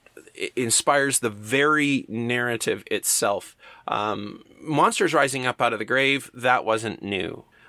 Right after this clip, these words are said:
Um, but doing that on screen in the way that Romero does was, and I, and I wanna talk about those things. We can take a look at, you know, one of these covers from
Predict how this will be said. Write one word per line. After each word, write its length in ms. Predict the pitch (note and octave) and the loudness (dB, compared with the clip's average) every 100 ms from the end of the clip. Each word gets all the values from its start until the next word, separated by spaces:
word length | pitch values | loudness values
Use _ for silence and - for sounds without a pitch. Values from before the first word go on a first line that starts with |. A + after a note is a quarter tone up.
| - | -4
Um, 560 | - E2+ D2 - - - | -2 -2 -6 -8 -14 -18
but 320 | - B2+ B2+ - - A#2+ | -6 0 0 -2 -12 0
doing 320 | C#3+ F#3+ F3 | 2 4 4
that 220 | D#3 C#3+ | 4 4
on 200 | C#3+ C3 | 2 2
screen 420 | B2+ - D#3 D3+ | 2 2 0 0
in 120 | B2+ B2 | 0 0
the 60 | |
way 180 | A#2+ A#2+ | 0 0
that 160 | A2 - | -2 -2
Romero 460 | A#2 A#2+ A#2 A2 | -2 0 0 -2
does 800 | G2+ E3 G3 A#2+ A2 G#2+ - - - _ _ - | 0 4 4 2 -2 -2 -2 -2 -8 _ _ -4
was, 720 | B2+ D3 B2 F2 - - - | 2 4 4 0 -6 -6 -4
and 160 | - A#2+ | -4 -2
I, 100 | A#2+ | -2
and 140 | - | -2
I 40 | B2 | -2
wanna 220 | B2 A#2+ | -2 -2
talk 220 | C3+ A#2+ | -2 -2
about 220 | A2 - | -4 -2
those 200 | C3 C3 | -2 0
things. 240 | - G#2+ - - - | -2 -4 -8 -12 0
We 140 | D#3 | 2
can 100 | E3+ | 2
take 180 | E3 G3+ | 0 0
a 60 | G3 | 2
look 220 | D#3+ - | 0 0
at, 280 | - A#2 - - | 0 2 0 -10
you 160 | - C#3+ | -6 -2
know, 200 | C3 A#2+ - | 0 -2 -6
one 260 | C3 C#3 | -2 0
of 80 | C#3 | 0
these 180 | B2 - | -2 -2
covers 520 | - B2+ B2 A2+ - | 0 0 0 -2 -4
from 640 | - C#3 A#2+ A#2+ A2+ A2 | -2 0 0 0 -4 -6